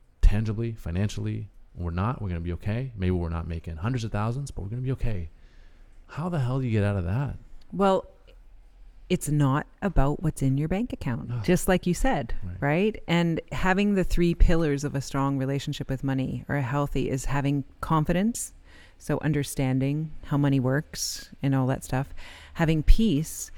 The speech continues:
Speaker 2: which means know that you have enough that you can take care of people in your life.
Speaker 1: Right.
Speaker 2: And you can give back. So the sense of generosity, so you don't have that scarcity.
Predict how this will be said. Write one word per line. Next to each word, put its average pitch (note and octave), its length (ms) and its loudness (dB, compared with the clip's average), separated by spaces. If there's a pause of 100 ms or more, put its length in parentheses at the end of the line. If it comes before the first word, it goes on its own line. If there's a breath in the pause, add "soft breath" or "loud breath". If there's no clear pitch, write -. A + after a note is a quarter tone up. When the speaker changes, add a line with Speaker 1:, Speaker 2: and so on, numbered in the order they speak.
(240 loud breath)
Speaker 2:
which F3 180 0
means E3+ 480 -2 (360)
know F#3 380 2
that G3 220 -2
you D#3 480 0 (580)
have E3 220 -2
enough E3 800 -2 (220)
that - 120 -4
you D#3 100 -2
can E3+ 140 -4
take D#3+ 220 4
care D#3 280 -2
of C#3+ 140 -8
people C#3 300 -2
in C3+ 100 -2
your B2+ 100 -4
life. - 540 -10 (180)
Speaker 1:
Right. G#2 320 -14
Speaker 2:
And E3 140 0
you D#3 80 0
can D#3 200 -4
give C3 260 -4
back. A#2+ 520 -2
So D3+ 220 -2
the C3+ 120 -2
sense C#3+ 300 -2
of C#3 80 -6
generosity, C3+ 840 -2
so - 140 -6
you C#3+ 80 0
don't D3 160 0
have C#3 160 0
that C3+ 180 -6
scarcity. D#3 800 -4